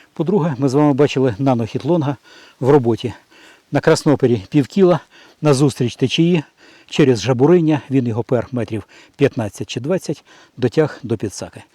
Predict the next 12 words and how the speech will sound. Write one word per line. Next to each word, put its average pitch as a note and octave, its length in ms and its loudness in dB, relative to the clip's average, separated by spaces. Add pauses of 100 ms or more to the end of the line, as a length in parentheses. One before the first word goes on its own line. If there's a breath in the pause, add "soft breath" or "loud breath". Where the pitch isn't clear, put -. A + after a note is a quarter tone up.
(300 soft breath)
На B2 80 -4
патичку, B2 440 -4
звісно C3+ 320 -2
ж, - 80 -12
таку C3+ 200 -4
рибу B2+ 340 0
не A#2+ 120 -4
піднімають, F2+ 580 -14 (340 loud breath)
принаймні C3 420 -2
на A2 180 -10
екстра A2 320 -14
вел. - 260 -16